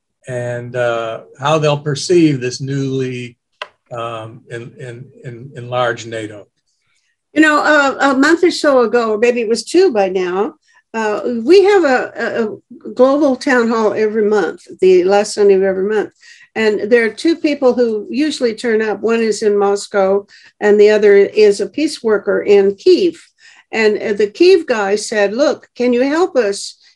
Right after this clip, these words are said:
Speaker 2: somehow get a message to Xi and to Modi?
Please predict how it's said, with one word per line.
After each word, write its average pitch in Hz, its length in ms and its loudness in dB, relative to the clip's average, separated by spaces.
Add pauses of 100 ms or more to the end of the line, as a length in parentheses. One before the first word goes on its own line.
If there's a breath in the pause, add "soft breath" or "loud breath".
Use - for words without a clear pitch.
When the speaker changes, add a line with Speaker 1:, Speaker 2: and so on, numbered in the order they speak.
(140 soft breath)
Speaker 2:
somehow 302 560 0
get 233 440 0
a 214 100 0
message 226 680 -2
to 208 460 -2 (260 soft breath)
Xi 277 640 -2
and 233 300 0
to 247 300 2
Modi? 247 680 -2